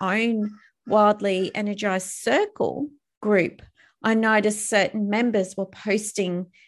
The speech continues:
in a certain manner. And I thought, "Oh man, they're really reaching out. They need support."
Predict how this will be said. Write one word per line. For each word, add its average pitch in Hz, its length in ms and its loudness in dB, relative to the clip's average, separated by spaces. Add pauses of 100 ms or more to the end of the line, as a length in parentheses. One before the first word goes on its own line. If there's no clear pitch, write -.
(240)
in 214 200 2
a 202 80 0
certain 190 580 -2
manner. 214 540 0 (480)
And 208 120 2
I 208 120 4
thought, 208 420 0
"Oh 196 160 -2
man, 185 280 -2
they're 202 140 2
really 185 300 0
reaching 180 460 -4
out. 170 240 -4
They 202 180 2
need 185 240 -2
support." - 680 -6